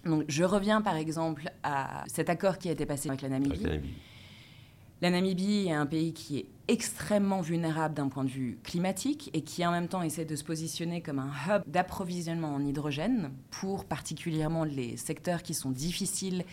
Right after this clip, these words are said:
Speaker 1: euh, à gérer d'un point de vue des émissions carbone.
Speaker 2: Peut-être préciser pour nous, quelles sont les ressources dont dispose la Namibie qui lui permettent de se positionner comme un hub pour l'hydrogène ?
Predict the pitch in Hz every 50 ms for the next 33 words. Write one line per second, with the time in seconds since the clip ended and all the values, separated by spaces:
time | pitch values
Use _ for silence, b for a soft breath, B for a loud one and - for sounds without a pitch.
0 | B B B B B B B B - 147 147 139 135 127 123 120 - - - 143
1 | 156 139 131 165 180 180 196 190 185 175 151 143 139 147 139 139 131 143 143 143
2 | 147 135 139 135 135 127 - 147 147 147 175 190 185 214 233 294 254 175 156 147
3 | - 147 143 165 143 127 113 107 101 113 113 - - 185 180 - 202 143 101 90
4 | 80 - 95 123 123 - - - 151 127 98 - - - - - - - - -
5 | - - 80 - 101 101 90 95 - - - 107 95 85 82 85 82 82 82 82
6 | 87 92 90 123 151 156 - - 98 90 85 98 98 98 127 139 117 95 90 -
7 | - - 98 90 87 - - 110 110 120 113 - 90 82 78 73 78 92 107 104
8 | 90 85 82 76 - - 85 87 85 80 71 73 76 71 73 71 73